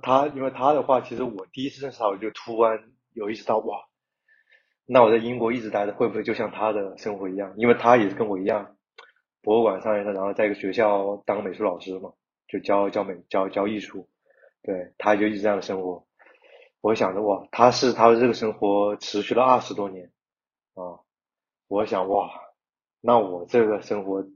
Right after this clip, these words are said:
他这样，那 OK 吗？那其实他很开心呀，有时候一想的话，那其实他的这种自洽性更强了，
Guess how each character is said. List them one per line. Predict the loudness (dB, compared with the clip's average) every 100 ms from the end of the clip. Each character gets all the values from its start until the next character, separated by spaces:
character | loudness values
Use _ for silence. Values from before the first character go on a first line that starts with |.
| -10
他 | -6
这 | -4
样， | -4 -6 -12 _ _ _ _ _ _ -20 -20 _ _ _
那 | 2
OK | 2 2 -2 -4
吗？ | -6 -12 _
那 | 4 4
其 | 4
实 | -2
他 | 4 4
很 | 4
开 | -6 -8
心 | -8 -10
呀， | -12 -12
有 | -12 -4
时 | -2
候 |
一 | -2
想 | -4 -10
的 | -8
话， | -10 -10 _ _ _
那 | 0 0
其 | 0
实 | -4
他 | 2 4
的 | 4
这 | 2
种 | -2
自 | -2 -2
洽 | 0 0
性 | -2 -6
更 | -6
强 | -6 -12
了， | -14 -18